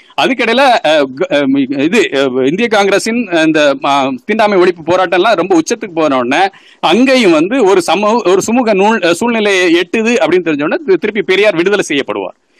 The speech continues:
இவ்வளவு நடந்திருக்கு. ஆக்சுவலா அந்த மாதவையான்றவங்க வந்து யாருன்னா, அதுக்கு முன்னாடி ராகவையான்னு ஒருத்தர் இருப்பாரு, அதுக்கப்புறம் மாதவையான்னு, இவங்க எல்லாம் தஞ்சாவூர் பெல்ட்ல இருந்த, அஹ், பிரா-, அஹ், இவரோட, அஹ், சர் சி வி ராமசாமி ஐயர் உட்பட எல்லாருக்குமான உறவினர்கள். அதுக்கப்புறம் தான் இந்த சர் சி பி ராமசாமி ஐயர் திருப்பி அங்க போய் திவானாக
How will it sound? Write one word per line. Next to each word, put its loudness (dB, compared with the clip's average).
இவ்வளவு 2
நடந்திருக்கு. -4
ஆக்சுவலா 0
அந்த 2
மாதவையான்றவங்க 2
வந்து -2
யாருன்னா, 2
அதுக்கு 0
முன்னாடி 0
ராகவையான்னு 2
ஒருத்தர் -4
இருப்பாரு, 0
அதுக்கப்புறம் 0
மாதவையான்னு, 0
இவங்க 0
எல்லாம் 0
தஞ்சாவூர் 0
பெல்ட்ல -6
இருந்த, 0
அஹ், 2
பிரா-, 2
அஹ், 0
இவரோட, 2
அஹ், 2
சர் -2
சி -6
வி 0
ராமசாமி 2
ஐயர் 0
உட்பட -2
எல்லாருக்குமான 2
உறவினர்கள். 0
அதுக்கப்புறம் 0
தான் 4
இந்த 0
சர் -2
சி -4
பி 0
ராமசாமி 2
ஐயர் 0
திருப்பி -2
அங்க 0
போய் -4
திவானாக 2